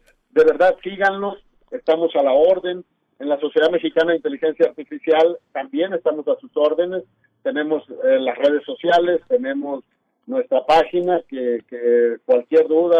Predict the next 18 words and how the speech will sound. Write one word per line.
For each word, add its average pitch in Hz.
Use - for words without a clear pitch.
o 135
que, 127
que, 123
que 123
tengan 156
al 147
respecto, 160
pues 156
con -
toda 160
la 156
confianza 147
del 139
mundo 160
estamos 143
a 135
su 131
disposición. 113